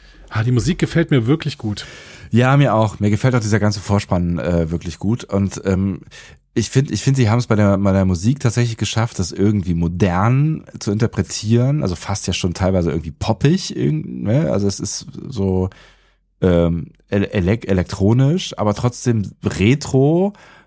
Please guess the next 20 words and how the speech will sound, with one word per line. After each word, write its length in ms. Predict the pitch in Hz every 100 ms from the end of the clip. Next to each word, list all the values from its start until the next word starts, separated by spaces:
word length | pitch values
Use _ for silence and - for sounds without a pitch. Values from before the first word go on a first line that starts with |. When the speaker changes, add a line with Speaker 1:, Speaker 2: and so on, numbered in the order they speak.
| _ -
Speaker 2:
ähm, 720 | 117 117 117 117 117 123 120
und 160 | - 101
das 160 | 101 -
Thema 340 | 131 131 143
benutzt, 680 | 117 104 151 208 - - - _
aber 240 | 104 117 123
dann 280 | 123 120 -
auch 340 | 120 123 110
weiterentwickelt. 680 | 95 117 139 131 127 143 139
Also 160 | 82
ich 100 | 80
finde, 220 | - 113 98
äh, 580 | 95 - - - -
die 120 | 98 101
haben 80 |
echt 120 | 98 123
einen 40 |
guten 160 | 120 117
Job 180 | 156 -
gemacht. 380 | 78 71 -